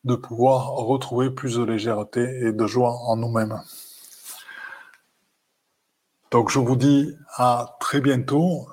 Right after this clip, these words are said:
je vous aime toutes et tous, et je suis vraiment ravi qu'on fasse tout ça ensemble, et continuez à nous regarder, à nous suivre sur notre chaîne YouTube Padma Lovin,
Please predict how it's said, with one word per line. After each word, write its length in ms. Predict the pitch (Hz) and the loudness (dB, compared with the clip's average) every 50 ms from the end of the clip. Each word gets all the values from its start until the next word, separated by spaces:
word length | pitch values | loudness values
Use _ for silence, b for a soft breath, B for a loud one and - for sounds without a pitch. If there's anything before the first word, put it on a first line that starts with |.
| - - | -16 -14
je 180 | - - 117 120 | -6 -2 2 2
vous 480 | 120 120 120 117 110 107 120 120 110 | 4 4 4 2 2 0 -2 -2 -2
aime 240 | 127 131 131 123 117 | 0 0 -2 -2 -6
toutes 260 | - - - - - 127 | -8 -12 -14 -10 -8 -6
et 100 | 120 120 | -6 -6
tous, 320 | - 147 160 131 - - | -6 -6 -4 -4 -4 -4
et 40 | 113 | -6
je 60 | 104 | -6
suis 200 | 101 - - 123 | -6 -6 -6 -6
vraiment 420 | 107 107 120 127 127 127 127 123 110 | -2 0 2 2 4 2 2 0 -2
ravi 400 | - 117 113 120 127 131 127 131 | -2 -2 -2 -2 -4 -6 -6 -6
qu'on 340 | - 113 110 107 104 - B B B B B B B _ | -6 -4 -2 -2 -4 -4 B B B B B B B _
fasse 240 | - - 113 107 - | -6 -4 -4 -4 -4
tout 140 | - - 120 | -4 -4 -2
ça 260 | - - 139 127 120 | 0 2 2 2 2
ensemble, 800 | 113 120 123 120 120 117 101 90 - - 143 165 180 180 165 - B B B B B B B B _ - | 0 -2 -4 -6 -6 -6 -6 -6 -6 -4 -2 0 0 0 -2 -4 B B B B B B B B _ -10
et 260 | 120 110 107 110 104 | -6 -4 -4 -4 -4
continuez 760 | - - 110 104 - - 117 113 117 120 120 120 117 113 107 | -4 -4 -6 -4 -6 -6 -6 -4 -2 -2 -2 -2 0 0 2
à 240 | 104 104 104 104 104 | 2 4 2 2 0
nous 160 | 107 110 101 | -2 -2 -2
regarder, 500 | 110 117 - 117 101 101 98 120 131 131 | -2 0 2 2 2 4 2 2 4 4
à 80 | 127 | 2
nous 140 | 120 113 113 | 2 -2 -6
suivre 320 | - - - 143 135 117 131 | -8 -4 -2 -2 -2 -2 -4
sur 180 | - - 117 | -6 -6 -6
notre 240 | 117 113 104 - - | -6 -6 -6 -8 -8
chaîne 300 | - - 135 127 117 113 | -8 -4 -4 -4 -4 -4
YouTube 360 | 107 107 107 - - 127 127 | -4 -6 -6 -6 -6 -6 -6
Padma 260 | - 113 107 107 107 | -6 -6 -4 -2 -2
Lovin, 340 | 104 104 95 110 139 156 160 | -2 0 2 4 4 4 4